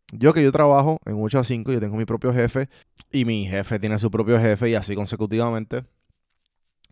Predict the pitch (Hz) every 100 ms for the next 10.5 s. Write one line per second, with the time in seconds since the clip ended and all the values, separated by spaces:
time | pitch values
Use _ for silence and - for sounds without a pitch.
0 | - _ _ 110 107 151 156 185 170 143
1 | - 110 101 95 - 107 135 - 147 139
2 | 135 131 123 120 117 113 110 - _ _
3 | _ _ _ _ _ 113 - 120 104 _
4 | _ _ _ - 113 120 139 127 101 95
5 | 95 _ _ _ _ _ _ _ - 110
6 | 117 - - 107 98 - 95 123 127 -
7 | 117 120 90 _ 98 98 92 - 98 -
8 | 101 90 123 127 107 95 104 101 78 -
9 | _ _ _ _ _ _ - - - 92
10 | 101 117 131 107